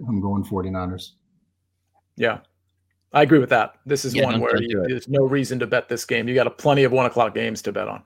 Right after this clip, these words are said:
Speaker 3: Exactly. Sorry, I was taking a sip of my beer. Um, thanks, guys. Let's move on. Bears, Vikings. We have an N F C North battle. We have the Bears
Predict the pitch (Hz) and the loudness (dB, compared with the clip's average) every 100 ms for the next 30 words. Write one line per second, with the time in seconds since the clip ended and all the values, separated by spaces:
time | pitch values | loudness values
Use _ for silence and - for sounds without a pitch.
0 | _ _ - 120 104 87 - 82 - 101 | _ _ -4 -2 0 -2 -2 -8 0 2
1 | 90 92 - 101 92 - 101 92 85 85 | 4 2 -2 -4 -4 -6 -6 -6 -8 -6
2 | 85 80 _ 90 87 82 82 - _ - | -8 -8 _ -12 -8 -8 -10 -16 _ -20
3 | _ _ _ _ - 92 - 82 80 - | _ _ _ _ -2 -2 -2 -8 -8 -14
4 | - - - 170 175 208 196 123 76 110 | -20 -14 2 4 6 6 6 4 0 -4
5 | 110 135 160 165 160 160 135 - 104 120 | 4 6 8 6 6 4 -2 -10 -2 4
6 | 156 160 123 101 101 107 95 - 123 139 | 4 4 0 0 0 -2 -2 -4 -2 0
7 | 135 - - 120 113 104 101 120 131 117 | 0 -2 -4 0 0 0 0 2 2 2
8 | 98 98 107 127 123 95 92 - 110 120 | -8 -2 0 2 2 0 -2 -6 -2 -2
9 | 110 113 101 110 110 113 113 107 | -2 -2 0 2 4 4 2 -2